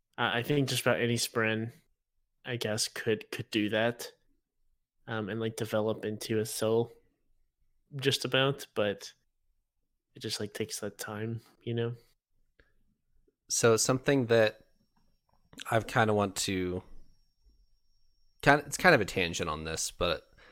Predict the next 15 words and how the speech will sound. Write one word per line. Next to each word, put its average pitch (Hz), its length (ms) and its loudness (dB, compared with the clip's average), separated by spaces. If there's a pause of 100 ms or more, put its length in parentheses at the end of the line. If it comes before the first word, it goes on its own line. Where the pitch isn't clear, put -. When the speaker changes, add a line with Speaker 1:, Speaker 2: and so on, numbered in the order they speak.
(180)
Speaker 2:
you 98 140 -4
guys 107 280 6
do 123 140 4
have 127 160 8
enough 117 220 2
information. 95 720 0 (480)
I, 113 120 4
I 117 80 6
won't 143 260 8
be 117 120 0
presenting 117 420 4
any 104 180 2
new 101 180 0
information 120 480 2
here, 135 320 4